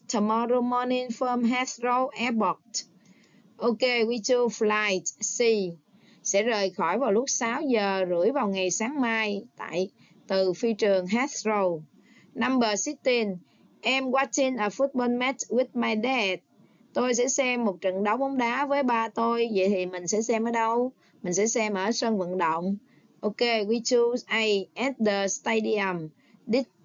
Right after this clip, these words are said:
this place is very big. It can hold up to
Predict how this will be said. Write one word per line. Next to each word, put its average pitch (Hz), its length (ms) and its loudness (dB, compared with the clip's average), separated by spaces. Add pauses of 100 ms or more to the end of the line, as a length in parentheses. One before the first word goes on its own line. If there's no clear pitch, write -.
(140)
this 254 240 0
place 240 420 0
is 240 200 2
very 226 280 2
big. 269 220 2 (200)
It 254 200 0
can 240 240 0
hold 233 200 0 (100)
up 262 60 -4 (120)
to 240 100 4